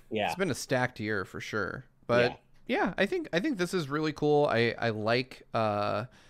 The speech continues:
Speaker 2: the new Pokemon. I, I like this new influencer style trainer. I mean,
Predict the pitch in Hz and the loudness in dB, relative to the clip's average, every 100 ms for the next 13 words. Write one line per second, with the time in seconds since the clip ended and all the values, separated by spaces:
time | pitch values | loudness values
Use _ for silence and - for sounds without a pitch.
0 | - - 104 110 - 143 - 139 135 131 | -20 -12 -8 -6 0 0 0 0 0 0
1 | 101 90 101 101 117 - 110 - 107 104 | 0 -2 -4 -2 -2 -4 -10 -6 -4 -2
2 | 98 98 98 - 113 117 131 120 113 - | -4 -6 -8 -4 -4 -4 -4 -4 -4 -6
3 | 113 - 120 107 104 101 - 120 147 185 | -8 -4 0 0 2 -2 -2 -4 -2 -2
4 | 110 | -4